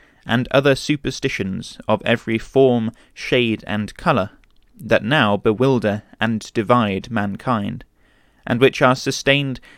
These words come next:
as elements of the civil and ecclesiastical polity of the nations. And seven,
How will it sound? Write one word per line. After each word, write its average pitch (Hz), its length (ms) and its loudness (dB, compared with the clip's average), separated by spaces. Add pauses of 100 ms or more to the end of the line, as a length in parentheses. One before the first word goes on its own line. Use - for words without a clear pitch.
(180)
as 117 240 0
elements 139 480 2
of 131 140 -2
the 127 100 0
civil 131 420 0 (260)
and 123 200 0
ecclesiastical 135 840 0
polity 113 560 -2
of 107 220 -2
the 110 80 -2
nations. - 800 -8 (800)
And 123 280 0
seven, - 520 -2